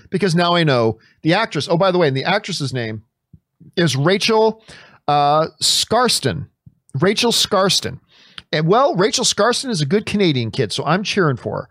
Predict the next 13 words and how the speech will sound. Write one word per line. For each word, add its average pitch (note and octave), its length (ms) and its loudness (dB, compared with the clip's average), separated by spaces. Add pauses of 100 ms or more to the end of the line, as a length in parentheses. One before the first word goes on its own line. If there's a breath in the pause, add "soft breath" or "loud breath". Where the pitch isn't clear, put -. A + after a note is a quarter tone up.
(140 loud breath)
<laughs> - 120 -14
I - 60 -2
hope A#3+ 240 0
she - 220 -2
does F#3+ 340 0
well. D3 280 0 (280 loud breath)
All F#3+ 100 2
right, D#3 180 -2 (320 loud breath)
uh, F3 160 0
let's G3+ 160 0
move G3+ 160 2
on F#3 220 2
here. C3+ 260 0